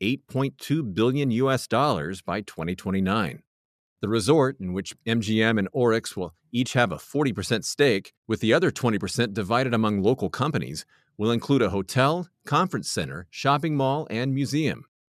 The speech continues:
Casinos were illegal in Japan until a twenty eighteen law gave exceptions for games like poker and baccarat. While opponents claim it will lead to more gambling addiction,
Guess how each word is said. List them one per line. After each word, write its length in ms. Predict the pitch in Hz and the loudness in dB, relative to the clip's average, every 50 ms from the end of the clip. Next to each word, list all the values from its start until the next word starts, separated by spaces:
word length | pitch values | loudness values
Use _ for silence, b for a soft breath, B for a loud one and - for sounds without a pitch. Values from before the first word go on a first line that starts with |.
| _ _ _ _ _ _ | _ _ _ _ _ _
Casinos 560 | - 135 127 - - 196 214 220 214 208 - | 2 2 2 4 2 2 4 4 4 2 2
were 220 | 143 139 165 170 156 | 0 0 0 0 2
illegal 500 | 151 147 147 147 156 185 185 165 151 135 | 2 2 2 4 2 4 4 4 4 4
in 80 | 113 | 4
Japan 400 | 95 104 87 - 113 104 87 78 | 2 0 -2 0 0 0 0 -2
until 300 | 67 78 87 - 135 131 | -4 -8 0 2 4 4
a 80 | 113 98 | 4 2
twenty 320 | - - 135 139 135 127 | 0 0 0 2 4 2
eighteen 360 | 117 113 - - 131 127 110 98 | 2 0 0 0 0 0 2 2
law 220 | 104 120 120 110 | 2 2 2 2
gave 240 | 98 90 113 127 120 | 2 2 0 0 0
exceptions 560 | 110 - - - 131 135 135 - 139 123 - | -2 -6 -2 0 0 0 0 -2 -4 -4 -4
for 160 | - - 107 | -4 -6 -6
games 400 | 92 80 104 113 120 123 117 98 | -4 0 0 0 0 0 -2 -4
like 220 | 95 76 71 - _ | -4 -6 -8 -10 _
poker 340 | - 127 131 123 - 131 123 | 0 0 0 2 0 -4 -4
and 280 | - 95 107 120 104 | -2 -4 -4 -4 -2
baccarat. 480 | 92 95 110 123 - - 78 65 62 - - _ _ _ _ _ _ - | -2 -2 -4 -2 -4 -4 -6 -6 -6 -10 -16 _ _ _ _ _ _ 2
While 200 | 113 113 117 110 | 4 6 6 6
opponents 440 | 104 - 151 170 196 185 165 - | 4 4 2 2 2 2 0 -2
claim 360 | - - 127 120 120 117 113 113 | -2 0 2 4 4 4 2 0
it 120 | - 123 | -2 -2
will 160 | 117 123 113 107 | 0 0 0 0
lead 260 | 107 139 185 208 185 | 0 0 0 0 -2
to 140 | - 165 139 | -2 -2 0
more 180 | 135 135 151 | 0 -2 -2
gambling 540 | 143 - - 127 123 135 143 143 135 113 95 | -4 -4 -2 -2 0 0 0 0 0 0 -2
addiction, 600 | 82 78 - - 170 190 - - - 80 62 62 | -2 -4 -2 0 0 0 0 -2 -6 -6 -8 -8